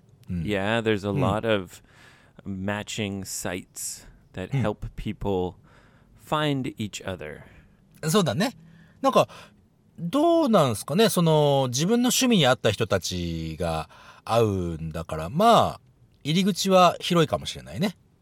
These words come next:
Speaker 2: Yeah, I guess,
Speaker 1: うん。
Speaker 2: um, you can, it, it opens up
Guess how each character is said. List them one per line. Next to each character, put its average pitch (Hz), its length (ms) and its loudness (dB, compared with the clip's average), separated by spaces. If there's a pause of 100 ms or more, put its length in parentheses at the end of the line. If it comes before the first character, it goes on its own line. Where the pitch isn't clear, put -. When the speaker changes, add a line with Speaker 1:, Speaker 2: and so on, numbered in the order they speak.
(1000)
Speaker 2:
Yeah, 202 760 -4
I 110 140 -2
guess, 135 600 -2
Speaker 1:
う 117 300 0
ん。 110 200 -6
Speaker 2:
um, - 40 -18 (140)
you 117 200 -4
can, 120 440 -4 (1160)
it, - 180 -6 (200)
it - 220 -4
opens 151 520 0
up - 240 -2